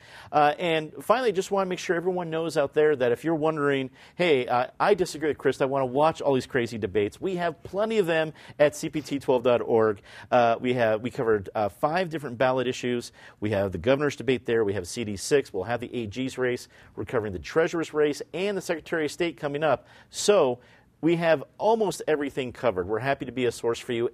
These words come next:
and we are part of an enormous, uh, sponsorship, or partnership, rather.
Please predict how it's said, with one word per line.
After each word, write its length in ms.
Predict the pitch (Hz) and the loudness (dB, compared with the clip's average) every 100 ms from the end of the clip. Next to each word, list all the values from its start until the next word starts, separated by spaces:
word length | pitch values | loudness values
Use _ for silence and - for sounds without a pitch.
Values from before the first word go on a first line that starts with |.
| - | -4
and 360 | 220 214 175 | -4 -4 -4
we 180 | 143 202 | -2 2
are 60 | 190 | 2
part 280 | - 165 165 | 2 2 2
of 120 | 147 | 0
an 60 | |
enormous, 800 | 147 151 156 190 247 196 139 - - - - | -4 -8 -4 0 2 2 -2 -4 -12 -20 -2
uh, 180 | 151 147 | 4 4
sponsorship, 760 | - - 208 233 120 - 95 - | 2 -2 -2 0 -2 -2 -2 0
or 200 | 127 127 | 2 2
partnership, 560 | - 254 117 - 104 | 2 0 0 -4 0
rather. 320 | 110 101 123 | 2 2 0